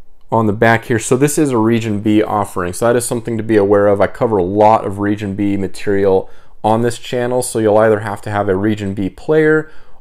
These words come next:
or, like myself, have a region free player, which is the route that I would definitely suggest.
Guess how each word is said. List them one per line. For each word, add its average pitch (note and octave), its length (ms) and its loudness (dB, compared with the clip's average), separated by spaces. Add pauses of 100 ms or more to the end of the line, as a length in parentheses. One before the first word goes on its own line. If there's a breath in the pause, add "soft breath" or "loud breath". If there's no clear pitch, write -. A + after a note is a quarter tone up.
(120)
or, B2 500 4
like A2+ 220 0
myself, G#2+ 560 0
have G#2 220 -4
a G2+ 140 -4
region G2+ 420 -2
free G2+ 340 -2
player, F#2+ 340 0
which F#2+ 220 -4
is G2 80 -10
the G2 80 -2
route F#2 240 2
that F#2 100 -4
I F2+ 60 0
would F#2 160 -4
definitely F#2+ 400 -4
suggest. F#2 640 -6